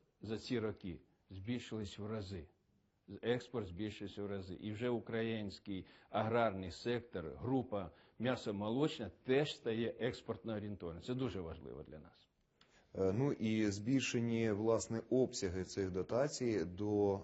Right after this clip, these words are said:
Speaker 2: заплановано, наскільки я знаю, пропонувалось міністерством до дев'ятисот мільйонів гривень передбачити на ці програми збереження молодняка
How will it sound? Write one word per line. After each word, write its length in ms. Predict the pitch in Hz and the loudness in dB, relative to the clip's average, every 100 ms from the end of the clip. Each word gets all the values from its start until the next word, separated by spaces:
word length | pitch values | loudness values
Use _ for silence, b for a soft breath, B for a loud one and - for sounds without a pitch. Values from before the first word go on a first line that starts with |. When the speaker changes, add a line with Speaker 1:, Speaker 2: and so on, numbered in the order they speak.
| 101 | -4
Speaker 2:
заплановано, 600 | 101 101 107 113 107 98 | -6 -2 -2 0 0 -2
наскільки 380 | 98 - 101 104 | -4 -6 -6 -4
я 40 | |
знаю, 200 | 104 101 | -2 -4
пропонувалось 640 | - 92 95 98 95 90 | -4 -4 -2 0 0 -2
міністерством 640 | 90 92 - 123 - 95 92 | -6 -6 -4 -4 -4 -6 -4
до 140 | 101 | -2
дев'ятисот 600 | 98 95 95 98 110 101 | -2 -2 -2 -4 -4 -2
мільйонів 460 | 98 95 101 95 85 | -2 -2 -2 -2 -2
гривень 380 | 95 95 85 | -2 0 0
передбачити 720 | 82 87 87 87 117 127 123 | -2 -2 0 2 2 0 -6
на 100 | 107 | -6
ці 140 | 95 98 | -6 -6
програми 440 | 95 92 92 87 | -6 -4 -4 -4
збереження 540 | 87 90 95 87 82 80 | -6 -4 -2 -4 -6 -6
молодняка 680 | 82 85 92 95 131 143 | -6 -6 -6 -4 -2 -2